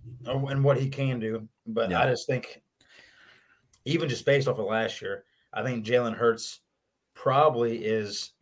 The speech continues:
Speaker 1: gonna be the better overall qu-, quarterback. I don't know if he can.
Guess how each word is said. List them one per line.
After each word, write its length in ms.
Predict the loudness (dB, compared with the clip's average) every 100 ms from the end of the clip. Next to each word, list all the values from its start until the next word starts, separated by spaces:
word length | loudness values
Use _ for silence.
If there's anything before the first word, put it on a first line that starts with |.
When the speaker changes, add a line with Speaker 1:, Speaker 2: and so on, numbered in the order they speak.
| 0
Speaker 1:
gonna 220 | 0 0
be 400 | -4 -4 -4 -8 _ -10
the 80 | -8
better 480 | -6 0 4 6 6
overall 640 | 2 4 4 4 0 -16 -16
qu-, 140 | -16
quarterback. 480 | 0 2 4 2 2 2
I 60 |
don't 160 | 4 4
know 140 | 2
if 80 | 0
he 320 | 0 -4 -6 _ _ _ _ -6
can. 360 | -4 -2 -6